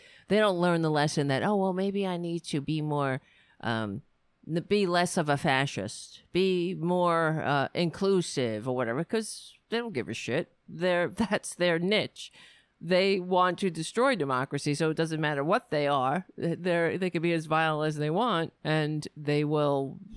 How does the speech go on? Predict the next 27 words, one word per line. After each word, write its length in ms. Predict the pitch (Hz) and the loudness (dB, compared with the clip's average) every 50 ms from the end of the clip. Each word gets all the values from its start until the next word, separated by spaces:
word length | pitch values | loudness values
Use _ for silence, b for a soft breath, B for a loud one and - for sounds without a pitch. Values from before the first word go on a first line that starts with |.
| - - | -10 -8
they'll, 560 | - - 107 127 117 110 123 131 135 143 139 | -6 -6 -8 -8 -8 -6 -4 -2 -2 -2 -2
<laughs> 300 | 135 151 180 - 180 - | -4 -4 -4 -4 -4 -2
they'll 180 | - 190 196 185 | 0 0 2 2
be 260 | 170 185 175 170 165 | 2 2 2 2 2
entrenched 560 | 160 160 156 - - 165 160 156 - - - | 0 0 -2 -2 0 0 0 -2 -6 -8 -8
in 140 | 160 156 151 | -6 -6 -4
power. 460 | - 247 247 240 220 170 85 - - B B B B B B B B B - | -2 -2 0 0 0 -2 -4 -6 -8 B B B B B B B B B -2
But 220 | 151 165 151 - b b b b b - - - | 0 0 0 0 b b b b b -20 -8 -2
as, 360 | - 160 151 147 160 180 190 | 0 2 2 2 0 -2 -4
uh, 460 | 156 - - 165 156 156 160 160 - - - | -2 0 0 2 2 2 0 -2 -4 -6 -4
but 320 | - 175 160 - 165 165 | -2 -2 -2 -2 -4 -4
Democrats 800 | - 190 220 339 403 370 - - 175 160 160 156 - - - - - _ - | 0 0 0 2 0 -2 0 0 2 2 2 0 -2 -4 -10 -16 -18 _ -4
always 440 | - 180 196 202 202 202 196 180 180 | 0 2 2 4 4 2 2 0 0
learn 340 | 180 196 202 202 202 196 | 2 2 2 2 2 0
the 80 | 190 190 | 0 0
lesson. 720 | 185 180 185 190 190 185 - - 202 196 185 190 190 175 | 0 0 0 0 0 -2 -2 -2 -2 -2 -2 -4 -2 0
If 160 | 151 180 180 - | 0 0 0 2
they 180 | 214 247 349 | 2 2 2
lose 280 | 370 330 247 214 196 190 | 2 2 2 2 2 2
an 80 | 185 | 2
election, 500 | 180 170 165 151 165 - - - 208 196 | 2 2 2 2 0 0 -2 -4 -4 0
they, 320 | 185 202 240 311 311 - - | 0 2 2 2 0 -2 -6
they, 580 | 170 165 196 254 302 330 349 349 320 269 - - _ - - | -4 0 0 0 2 0 -2 -2 -4 -6 -8 -10 _ -20 -14
they 320 | - 165 170 220 254 285 | -6 -2 0 2 2 2
take 340 | 254 - 254 247 226 220 - | 0 -2 -2 -2 -2 0 0
away, 600 | 196 185 170 165 160 156 151 151 147 139 - - | -2 0 2 2 2 2 2 2 0 0 -2 -2
um, 500 | - 165 156 139 143 143 143 143 143 | 0 0 0 0 0 0 -2 -4 -8